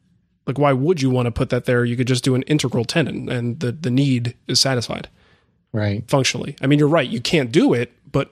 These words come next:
Speaker 1: who would want to when there's this other way to do it?
Speaker 2: I don't
Speaker 1: Traditional,
Speaker 2: know.
Speaker 1: traditional mortise and tenon.
Speaker 2: I don't know. I mean,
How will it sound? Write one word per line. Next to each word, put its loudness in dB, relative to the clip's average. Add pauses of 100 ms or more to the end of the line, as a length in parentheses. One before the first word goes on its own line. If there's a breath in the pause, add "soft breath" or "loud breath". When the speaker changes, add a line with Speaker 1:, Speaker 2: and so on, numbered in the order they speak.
(140)
Speaker 1:
who 0
would 0
want 0
to -10
when -6
there's -2
this -2
other 0
way -2
to -8
do -6
it? -8
Speaker 2:
I -20
don't 0
Speaker 1:
Traditional, 2
Speaker 2:
know. -14
Speaker 1:
traditional 0
mortise -4
and -6
tenon. -8 (180)
Speaker 2:
I -6
don't 2
know. 4
I -4
mean, 4